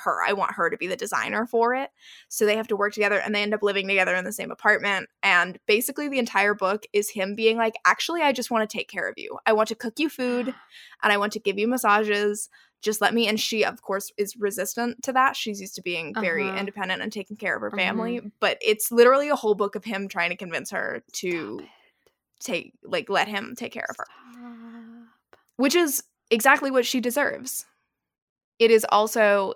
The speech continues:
Speaker 1: it's Af-, uh, she's an Afro-Latina heroine. Um, that is a huge part for her, is I believe her parents are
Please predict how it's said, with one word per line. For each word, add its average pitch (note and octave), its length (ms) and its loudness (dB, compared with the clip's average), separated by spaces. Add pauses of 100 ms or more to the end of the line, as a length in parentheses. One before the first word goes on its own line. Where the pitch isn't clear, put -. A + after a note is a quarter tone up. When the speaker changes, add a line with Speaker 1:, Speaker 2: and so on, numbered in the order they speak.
Speaker 1:
it's - 560 -4 (520)
Af-, G3+ 200 4
uh, G3 260 0
she's G#3+ 180 -6
an G3+ 60 -2
Afro-Latina F#3 640 -4
heroine. E3+ 500 -8 (540)
Um, C#2+ 440 -2 (180)
that G#3 160 -2
is - 300 -8 (100)
a G#3+ 60 -4
huge G#3 300 -8
part A3+ 380 -6 (140)
for B3+ 160 -4
her, B3 220 -2
is G3+ 400 -4
I G3 40 -10
believe G3+ 280 -8
her F4 120 -6 (180)
parents C4 320 -6
are C#4+ 140 -6